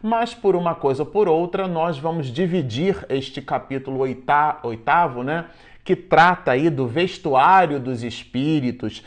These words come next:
da formação espontânea dos objetos, da ação magnética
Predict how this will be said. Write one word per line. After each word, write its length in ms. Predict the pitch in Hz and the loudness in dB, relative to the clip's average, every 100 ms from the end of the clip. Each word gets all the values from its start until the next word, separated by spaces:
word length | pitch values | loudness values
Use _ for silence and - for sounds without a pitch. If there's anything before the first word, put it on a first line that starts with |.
| - | -12
da 160 | 131 143 | 0 0
formação 640 | - 175 170 147 - 180 180 | 2 -2 0 -4 -4 -4 -4
espontânea 880 | - - 175 135 143 170 202 175 | -4 -4 -4 -4 0 0 0 -2
dos 220 | 135 131 123 | -2 -2 -2
objetos, 880 | 117 101 107 117 143 143 123 117 113 | -4 -4 -2 0 2 2 0 -4 0
da 180 | 139 | 0
ação 360 | 139 - 185 185 | 0 -2 -4 -2
magnética 1080 | 170 151 139 135 143 180 180 - - 131 | -2 -2 -4 -4 -4 -4 -6 -12 -6 -4